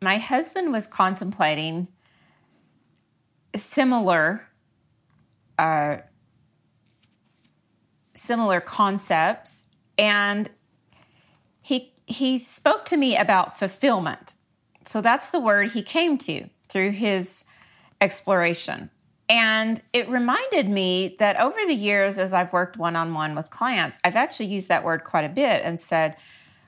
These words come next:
"Well, it sounds like maybe what you're aspiring for or looking for is more fulfillment."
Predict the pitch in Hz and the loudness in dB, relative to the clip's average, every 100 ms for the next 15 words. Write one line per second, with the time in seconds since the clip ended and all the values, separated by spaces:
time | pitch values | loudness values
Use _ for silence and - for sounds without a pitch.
0 | _ 170 185 196 190 - 214 220 240 233 | _ 0 2 2 -2 2 2 4 0 2
1 | 196 180 - 180 175 180 165 165 - 165 | 2 2 2 0 0 0 2 2 0 -4
2 | 156 - - 208 208 202 190 190 165 160 | -4 -4 0 2 4 2 -2 -4 -2 0
3 | 160 - 165 170 214 214 - 156 151 - | 0 0 -2 -2 -4 -6 -4 0 0 0
4 | 160 160 160 147 147 - - - 349 339 | -6 -4 -4 -4 -6 -10 -10 -2 2 2
5 | 214 - - | 0 -6 -12